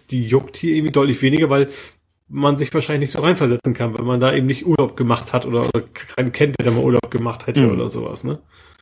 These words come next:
Speaker 2: Ja. Apropos Urlaub, wer ja auch Urlaub ma-, gemacht hat oder macht, ist Manuel Neuer.
Speaker 1: Ja, und hat dann gesungen.
Speaker 2: Tja, ich weiß nicht. Ich,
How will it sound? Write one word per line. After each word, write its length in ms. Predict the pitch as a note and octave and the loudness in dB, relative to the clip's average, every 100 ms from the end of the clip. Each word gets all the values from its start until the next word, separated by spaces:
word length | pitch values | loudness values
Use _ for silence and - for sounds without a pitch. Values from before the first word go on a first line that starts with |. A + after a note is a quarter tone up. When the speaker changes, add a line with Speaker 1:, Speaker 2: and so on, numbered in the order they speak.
| _ | _
Speaker 2:
Ja. 280 | A#2 G2+ F#2 F#2 _ _ _ _ _ _ _ _ _ - - - - - _ _ - | -12 -8 -8 -12 _ _ _ _ _ _ _ _ _ -18 -14 -14 -18 -20 _ _ 0
Apropos 540 | D3+ - G#3+ - C#3+ | 0 0 -4 -2 2
Urlaub, 480 | E3+ A3 A2+ - - - _ _ _ | 2 4 2 0 -10 -20 _ _ _
wer 220 | A2 A2+ | -2 2
ja 160 | B2+ C3 | 4 4
auch 220 | F#3 F3+ | 0 -4
Urlaub 420 | C#3+ B2 A2+ G#2 | 0 2 2 0
ma-, 120 | A2+ A#2 | -6 -6
gemacht 440 | A2 A2 A2 - | -4 -2 -2 0
hat 140 | D3+ | 0
oder 160 | - G#2+ | 0 -2
macht, 340 | A2 E3 - | 0 0 -2
ist 300 | - B2+ - | -8 -8 -6
Manuel 420 | A2+ A2 G#2 G#2+ G#2 | -2 -2 0 -2 0
Neuer. 360 | C3 G3+ G2+ - - - - - _ _ _ _ _ _ _ _ - - - - - _ _ - | 2 2 0 -4 -18 -20 -20 -20 _ _ _ _ _ _ _ _ -20 -18 -20 -20 -20 _ _ 0
Speaker 1:
Ja, 200 | F3 D#3+ | 2 2
und 340 | - D3 A2+ | 0 -4 -2
hat 160 | C#3 C#3+ | 0 2
dann 180 | C#3 | 2
gesungen. 520 | C3+ B2 C3+ A#2+ F#2 E2+ - - - - - - - - _ - | 2 2 2 2 0 -8 -16 -16 -16 -18 -20 -20 -20 -20 _ -4
Speaker 2:
Tja, 340 | - A2+ F#2+ F#2+ - - _ _ _ _ _ _ _ _ | 2 2 2 -4 -12 -20 _ _ _ _ _ _ _ _
ich 200 | B2 - | -2 2
weiß 300 | A2 G#2 - | 2 2 0
nicht. 180 | A2 - - - | -4 -4 -10 -6
Ich, 360 | C3+ - - | -2 -2 -4